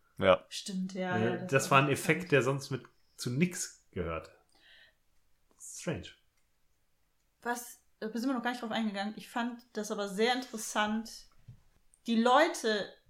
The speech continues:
Speaker 2: also die Leute in Westview, dieses, wie die darunter gelitten haben und, also, das fand ich ganz interessant und spannend, wie sie, die halt irgend-, ne, dass sie halt gewusst haben, dass sie ja verzaubert waren,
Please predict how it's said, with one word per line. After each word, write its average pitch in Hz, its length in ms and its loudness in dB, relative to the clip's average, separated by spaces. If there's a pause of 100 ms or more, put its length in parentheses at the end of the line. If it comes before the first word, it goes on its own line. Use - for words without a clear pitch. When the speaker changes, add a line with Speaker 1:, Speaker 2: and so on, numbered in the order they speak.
Speaker 2:
also 226 180 0
die 233 100 2
Leute 294 300 6
in 190 80 -4
Westview, 185 560 -6 (600)
dieses, 220 360 -2
wie 233 120 -2
die 254 140 -4
darunter 254 440 4
gelitten 220 460 0
haben 190 280 4
und, 185 260 -4
also, 208 300 2 (380)
das 226 160 2
fand 262 140 4
ich 254 100 -2
ganz 240 280 -2
interessant 226 440 -2
und 220 120 -4
spannend, 202 480 0
wie 202 140 -8
sie, 185 300 -8 (180)
die 202 200 0
halt 220 140 2
irgend-, 214 340 0
ne, 233 120 4
dass 233 180 0
sie 247 100 0
halt 220 220 4 (400)
gewusst 226 440 2
haben, 311 320 8
dass 285 160 2
sie 285 60 -2
ja 247 80 4
verzaubert 220 640 0
waren, 233 340 6